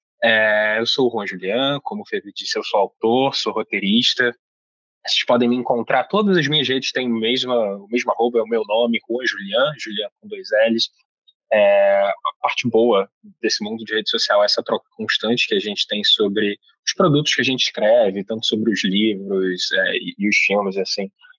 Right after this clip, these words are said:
Eu gosto muito de trocar com, com os leitores, mesmo quando eu recebo áudio sendo xingado pelo final do Querido Ex, que é uma coisa.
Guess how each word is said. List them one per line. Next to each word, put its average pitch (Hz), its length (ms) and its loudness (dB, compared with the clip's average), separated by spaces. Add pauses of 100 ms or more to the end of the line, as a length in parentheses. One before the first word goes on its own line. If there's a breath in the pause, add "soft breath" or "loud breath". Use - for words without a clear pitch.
(120)
Eu 107 60 2
gosto 110 280 4
muito 131 340 4
de 113 140 0
trocar 113 300 0
com, 101 420 -8
com 107 80 -10
os 101 100 -6
leitores, 104 500 0 (420 soft breath)
mesmo 113 260 2
quando 113 280 0
eu 110 60 2
recebo 107 480 0
áudio 101 400 2
sendo 107 300 -4
xingado 98 640 0
pelo 101 340 -2
final 98 420 -2
do 95 380 2 (100)
Querido 98 360 2
Ex, 107 220 0 (360)
que 95 340 -2
é 101 40 4
uma 95 160 2
coisa. 113 360 2